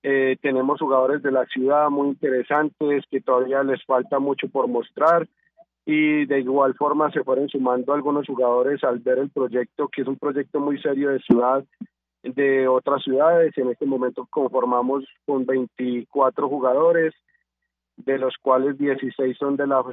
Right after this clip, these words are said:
ciudad y el resto son de, de fuera, ¿sí? Algunos que ya pasaron por, por Once Caldas, por algunos clubes de Manizales, retornaron a la ciudad y están con nosotros.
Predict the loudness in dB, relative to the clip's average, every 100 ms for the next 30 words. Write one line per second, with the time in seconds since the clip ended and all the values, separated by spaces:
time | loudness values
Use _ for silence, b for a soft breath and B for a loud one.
0 | -8 -2 0 2 2 0 -6 _ -20 _
1 | _ _ -6 -2 0 0 0 -2 -2 -4
2 | -2 -2 0 0 0 -2 -4 -6 0 0
3 | 0 -4 _ _ -8 -6 -8 _ B B
4 | -2 0 0 0 -2 -2 -2 0 0 2
5 | 0 -2 -2 0 2 0 -2 -10 -6 -2
6 | -2 -2 -4 -4 0 0 2 0 2 2
7 | -2 _ 0 0 0 -2 -4 -4 -2 -2
8 | 0 -2 -2 -4 -2 -2 -2 -2 -2 -2
9 | -2 -2 0 -2 -2 -4 -2 0 0 -2
10 | -4 -6 -4 -4 -2 -4 -2 -6